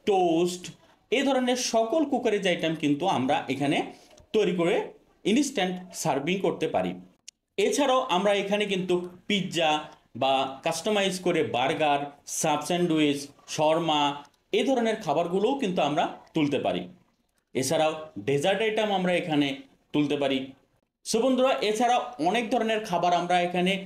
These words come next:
লাইভ বেকারিতে তৈরি করতে পারবো। সেক্ষেত্রে আপনি একটি শেফের সাথে ভালো পরামর্শ নিয়ে একটি খাবারের মেনু তৈরি করে নেবেন, যে কি কি খাবার আপনার এই লাইভ বেকারিতে আপনি তুলবেন বা তৈরি করবেন।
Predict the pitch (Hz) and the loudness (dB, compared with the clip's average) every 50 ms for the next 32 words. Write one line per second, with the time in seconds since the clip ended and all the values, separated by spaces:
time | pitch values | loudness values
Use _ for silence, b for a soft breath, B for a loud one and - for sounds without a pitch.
0 | - - - 123 135 151 - - 190 180 185 190 185 208 202 202 190 190 196 196 | -10 -8 -4 -2 -2 -2 0 -2 -2 -2 -4 -4 -2 -2 0 0 0 0 2 0
1 | 196 190 190 208 196 208 202 202 247 294 302 277 - - 233 226 240 254 - - | 0 0 0 -2 0 -2 0 0 0 0 0 -2 -4 -2 -2 0 0 0 -2 -2
2 | 190 190 190 196 - 143 151 - - 180 180 180 180 - - - - 147 - 165 | -2 -2 -2 -2 -2 -2 -2 -2 0 0 0 0 0 -4 -8 -8 -8 -6 -2 -2
3 | 170 175 - - 180 180 180 226 254 254 - 233 220 226 208 190 180 180 B B | -2 -2 0 0 0 0 0 0 -2 -2 0 -2 -2 0 0 -2 -2 -4 B B
4 | B B B 107 131 151 160 156 147 147 139 160 180 208 226 220 - 254 247 226 | B B B -4 -2 0 0 0 2 2 2 2 2 2 0 -2 0 0 0 2
5 | 208 196 180 175 180 - - 147 143 - 147 143 - - 147 151 180 170 160 151 | 2 2 0 -2 -2 -2 -4 -4 -2 -2 -2 -2 -2 -2 -2 0 2 2 0 0
6 | 147 - - - 120 135 151 180 175 175 165 151 143 139 127 120 113 107 107 104 | -2 -4 -4 -2 0 2 2 2 2 2 2 2 2 2 2 0 2 0 0 0
7 | 120 107 90 90 - B B B - 123 127 127 - 220 240 226 233 247 233 - | 0 -2 -4 -4 -8 B B B -6 -4 -4 -2 0 0 0 0 0 0 -2 -2
8 | - 185 156 151 160 160 - - - 127 135 - 147 147 143 143 143 135 135 131 | -2 -2 0 2 2 2 0 -2 -4 -4 -4 -2 -2 -2 -2 -2 -2 -2 0 0
9 | 123 117 117 117 123 131 151 156 175 202 180 - 170 156 151 147 151 135 120 - | 0 0 0 0 0 0 0 0 0 -2 -2 0 -2 -2 -2 0 0 0 0 -2
10 | - - 147 214 - - - - _ _ _ _ _ _ _ _ _ _ _ - | -2 -2 -2 -2 -2 -4 -8 -16 _ _ _ _ _ _ _ _ _ _ _ 0
11 | 170 180 180 180 190 226 254 208 165 185 - - - - - _ - 156 139 117 | 2 2 4 4 2 2 0 0 0 0 -2 -2 -6 -12 -10 _ 0 0 0 0
12 | - - 101 95 90 95 90 90 - | 0 -2 -2 -2 -2 -2 -2 -4 -6